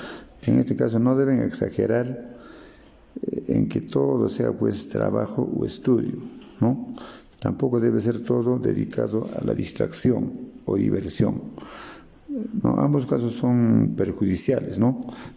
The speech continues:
para el estudio. Es importante encontrar, pues, un equilibrio, ¿no? que los ayude a rendir mejor y sentirnos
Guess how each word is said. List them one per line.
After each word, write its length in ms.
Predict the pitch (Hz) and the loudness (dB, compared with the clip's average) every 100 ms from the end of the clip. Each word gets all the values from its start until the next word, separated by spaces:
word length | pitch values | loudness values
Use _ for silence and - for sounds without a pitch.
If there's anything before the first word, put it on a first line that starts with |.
| - | -4
para 160 | - 101 | 0 2
el 100 | 95 | 0
estudio. 480 | - - 120 - - - - - - - - - - | -2 2 2 2 -6 -10 -14 -18 -20 -20 -20 -20 -2
Es 200 | 139 - | -2 2
importante 1120 | 135 113 117 117 127 127 131 127 - 120 - - - - | 2 2 2 4 4 4 4 4 4 2 0 0 -2 2
encontrar, 680 | 101 - 98 95 113 107 | 2 4 2 2 2 2
pues, 380 | - 107 107 - 269 | 2 0 0 -8 0
un 600 | 139 113 113 113 107 110 - 254 - | 4 4 6 4 2 -2 -8 -16 -4
equilibrio, 920 | - 98 - 101 107 123 - - - - - - - - | -2 -2 0 4 6 6 4 -2 -4 -6 -14 -18 -4 2
¿no? 260 | 58 - - - - - - - | 2 2 -6 -12 -14 -14 -18 -10
que 160 | - 131 | 0 4
los 220 | 135 127 | 4 2
ayude 400 | 123 131 123 127 | 4 4 4 2
a 80 | 113 | 0
rendir 580 | 95 95 104 110 113 - | 2 4 4 4 2 0
mejor 480 | 101 98 - 120 - - | 0 0 2 0 0 -4
y 80 | |
sentirnos 880 | 107 98 98 107 107 107 110 - - | -4 -2 0 0 2 2 0 -4 -10